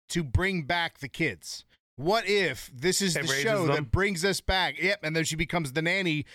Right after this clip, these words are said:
Speaker 1: figure that she is in the comics for, uh, Speed and for, uh, Wiccan.
Speaker 2: So
Speaker 1: So
Speaker 2: I
Speaker 1: this is, go ahead.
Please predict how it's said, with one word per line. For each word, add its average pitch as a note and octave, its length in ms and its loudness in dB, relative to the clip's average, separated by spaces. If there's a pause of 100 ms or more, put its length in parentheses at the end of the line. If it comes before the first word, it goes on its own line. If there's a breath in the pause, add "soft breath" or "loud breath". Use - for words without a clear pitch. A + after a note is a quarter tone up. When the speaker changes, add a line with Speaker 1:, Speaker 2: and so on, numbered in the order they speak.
(120)
Speaker 1:
figure E3 280 0
that D3+ 160 0
she E3 160 0
is C#3+ 120 -2
in D3 80 -2
the C3+ 80 -4
comics D#3 520 -2 (200 loud breath)
for, E3 720 4 (320 soft breath)
uh, D3+ 240 2
Speed F3 640 2
and C#3+ 460 -2
for, C#3 560 0
uh, C3 260 0
Wiccan. B2+ 320 -4 (380)
Speaker 2:
So D#3+ 180 0
Speaker 1:
So E3 140 2
Speaker 2:
I F#3+ 200 2
Speaker 1:
this G3 200 0
is, F#3 280 0 (540)
go D3 80 0
ahead. B2+ 160 -2